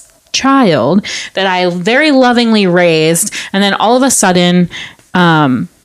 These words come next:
she stops telling me things that are going on in her life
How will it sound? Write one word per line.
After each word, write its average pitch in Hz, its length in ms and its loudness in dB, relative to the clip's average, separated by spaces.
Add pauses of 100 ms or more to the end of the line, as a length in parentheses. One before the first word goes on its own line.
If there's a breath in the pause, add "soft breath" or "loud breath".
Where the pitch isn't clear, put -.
she - 160 0
stops 185 400 -2
telling 170 380 0
me 160 400 0 (280)
things 175 240 0
that 170 120 0
are 165 80 0
going 156 260 -2
on 151 140 0
in 151 140 -4
her 160 180 -2
life 139 480 -4